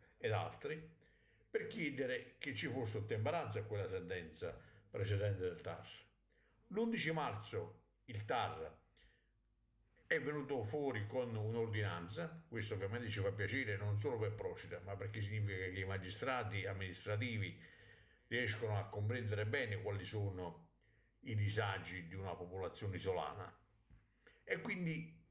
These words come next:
loro con l'ordinanza hanno dato trenta giorni di tempo all'A S L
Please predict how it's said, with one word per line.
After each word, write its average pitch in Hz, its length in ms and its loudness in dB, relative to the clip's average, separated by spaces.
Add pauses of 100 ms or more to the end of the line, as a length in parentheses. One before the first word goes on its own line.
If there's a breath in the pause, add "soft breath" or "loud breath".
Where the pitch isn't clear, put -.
loro 175 320 2
con 185 100 4
l'ordinanza 185 840 0
hanno 185 240 -4
dato 170 240 0
trenta 208 360 -2
giorni 170 260 0
di - 60 -2
tempo 85 680 -4 (800 soft breath)
all'A 110 420 2
S 95 100 -4
L 170 360 -4